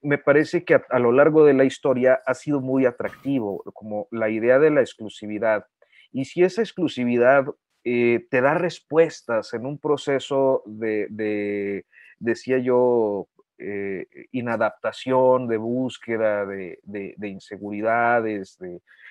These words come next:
si, si te da herramientas para vencer eso, ¿no? Por ejemplo, la construcción de un perfil de liderazgo que sabe hablar convenientemente, que convence a la gente, que tiene esta, esta condición. Si además te da,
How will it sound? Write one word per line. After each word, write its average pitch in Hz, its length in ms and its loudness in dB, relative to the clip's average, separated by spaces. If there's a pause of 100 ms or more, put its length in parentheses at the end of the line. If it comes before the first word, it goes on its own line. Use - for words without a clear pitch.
si, - 260 -6 (500)
si - 200 -8
te - 140 -2
da 127 140 6
herramientas 160 840 2
para 117 240 0
vencer 117 380 -2
eso, 110 460 -4 (140)
¿no? 117 260 -10
Por 110 140 -4
ejemplo, 120 600 -2 (200)
la 110 140 -2
construcción 123 760 -6
de 123 80 0
un 127 160 -8
perfil 120 380 -4
de 120 100 -2
liderazgo 101 720 -6
que - 120 -20
sabe 110 340 0
hablar 101 360 -4
convenientemente, 98 1400 -12 (280)
que 98 120 -16
convence 104 600 -10
a 101 40 -6
la 98 120 -8
gente, 101 720 -12
que 95 180 -16
tiene 104 560 -12 (280)
esta, 104 560 -10 (200)
esta 107 280 -12
condición. 98 540 -12
Si 127 160 -6
además 131 600 -2
te 143 120 -4
da, 135 340 0